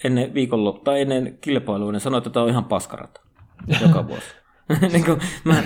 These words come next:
Speaker 1: mä en, mä, mä en niinku ymmärrä sitäkään, koska mun mielestä, mun mielestä se on ratana, se on hieno ja siis se niinku kä-, kaiken järjen mukaan sen pitäisi tarjota ohitusmahdollisuudet.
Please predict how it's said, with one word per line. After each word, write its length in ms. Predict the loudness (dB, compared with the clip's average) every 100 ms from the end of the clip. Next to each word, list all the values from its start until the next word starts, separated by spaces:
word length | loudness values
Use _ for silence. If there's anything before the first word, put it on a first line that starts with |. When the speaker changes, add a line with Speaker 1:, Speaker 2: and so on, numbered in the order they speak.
| 2
Speaker 1:
mä 140 | 4
en, 120 | 2 2
mä, 140 | 2
mä 140 | 4 6
en 60 |
niinku 200 | 4 4
ymmärrä 280 | 2 4 2
sitäkään, 420 | 2 0 2 2
koska 200 | 0 -4
mun 160 | -2 0
mielestä, 380 | 0 0 -4 -2
mun 160 | 0 2
mielestä 240 | 2 0
se 80 | 0
on 60 | 0
ratana, 340 | 2 2 0
se 100 | 0
on 100 | 0
hieno 340 | 2 4 4 4
ja 180 | 2 0 -12 -20 -20 _ _ _ _
siis 240 | -6 -4 0
se 120 | 2
niinku 240 | 2 -2 -6 -2
kä-, 260 | -2 -2 -4
kaiken 300 | 0 2 2
järjen 300 | 4 4 4
mukaan 300 | 2 0 0
sen 180 | 0 -2
pitäisi 320 | 0 -2 -2
tarjota 360 | 2 2 2 -2 -4
ohitusmahdollisuudet. 1120 | -2 -2 -2 -4 -4 -10 -12 -14 -16 -20